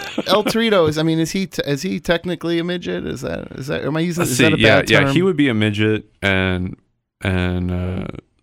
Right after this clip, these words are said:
Speaker 2: Hornswoggle would be a dwarf.
Speaker 1: Oh, yeah?
Speaker 2: Yeah.
Speaker 1: Okay.
Speaker 2: Uh, like, midget means that, like, proportionally everything's smaller.
Speaker 1: Okay.
Speaker 2: And then, and then with, uh, Hornswoggle, it's, you know, like, the parts of his body are smaller.
Speaker 1: So, like,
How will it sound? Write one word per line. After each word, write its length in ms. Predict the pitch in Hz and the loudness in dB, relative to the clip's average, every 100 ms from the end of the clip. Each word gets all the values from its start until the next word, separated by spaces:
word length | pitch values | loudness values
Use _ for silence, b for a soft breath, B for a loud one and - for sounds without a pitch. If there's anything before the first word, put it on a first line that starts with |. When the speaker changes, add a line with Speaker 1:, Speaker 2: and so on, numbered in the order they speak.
| - | -2
Speaker 2:
Hornswoggle 480 | 110 107 110 98 92 | -2 0 0 0 0
would 120 | 90 | -2
be 100 | 92 | -2
a 80 | 92 | -4
dwarf. 580 | - 95 95 98 - _ _ | -4 -2 -2 -4 -12 _ _
Speaker 1:
Oh, 160 | 156 143 | 0 2
yeah? 280 | 131 151 175 - | 2 0 0 -2
Speaker 2:
Yeah. 180 | 110 - - - | -2 -2 -6 -4
Speaker 1:
Okay. 400 | 147 139 117 117 _ _ - | -2 -2 -2 -4 _ _ -4
Speaker 2:
Uh, 340 | 104 98 92 92 | 0 2 2 0
like, 180 | 98 110 | -2 2
midget 500 | 123 143 117 - 113 | 2 4 2 2 0
means 240 | 110 104 | 0 2
that, 100 | 101 | 2
like, 200 | 95 98 | 0 -2
proportionally 1000 | - 101 - 139 127 - 90 90 85 87 - _ - | -4 -2 2 2 2 0 -2 -2 -4 -6 -12 _ -4
everything's 420 | 95 87 85 87 | -2 -2 -4 -8
smaller. 540 | - 101 52 60 - - b b | -8 -4 -2 -4 -6 -12 b b
Speaker 1:
Okay. 200 | 127 - | -4 -2
Speaker 2:
And 100 | 104 | 0
then, 320 | 98 95 92 - | 2 2 0 -2
and 160 | 92 | -2
then 280 | 90 90 90 | 0 0 0
with, 300 | 90 85 - | -2 -2 -2
uh, 480 | 92 90 90 90 95 - - | -2 -2 -4 -4 -6 -8 -4
Hornswoggle, 840 | 98 104 - 101 95 92 90 90 | -2 -2 0 -2 0 0 0 -2
it's, 220 | 87 - | -6 -10
you 140 | - 101 | -6 -4
know, 160 | 92 | -2
like, 160 | 90 90 - b b b - | -4 -6 -10 b b b -8
the 100 | - | -8
parts 420 | - 117 107 - | 0 2 2 -2
of 80 | 85 | -4
his 120 | 98 | -6
body 360 | - 50 - - | -4 -4 -2 -6
are 80 | - | -8
smaller. 480 | - - - - - | -8 -6 -6 -8 -12
Speaker 1:
So, 260 | - 151 147 | -2 0 2
like, 240 | 135 | 2